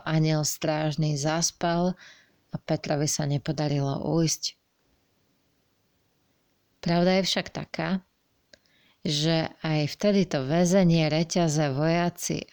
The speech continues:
a múry zmizli. Áno, tým, že Peter zomrel,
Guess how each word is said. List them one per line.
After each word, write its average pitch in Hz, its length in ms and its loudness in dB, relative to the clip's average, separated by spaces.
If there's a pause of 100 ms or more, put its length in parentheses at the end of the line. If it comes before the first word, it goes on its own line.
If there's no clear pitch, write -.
a 139 80 -4
múry 151 640 0
zmizli. 151 720 -2 (1600)
Áno, 156 360 0 (400)
tým, 185 240 4
že 156 280 -2 (360)
Peter 175 400 2
zomrel, 160 640 0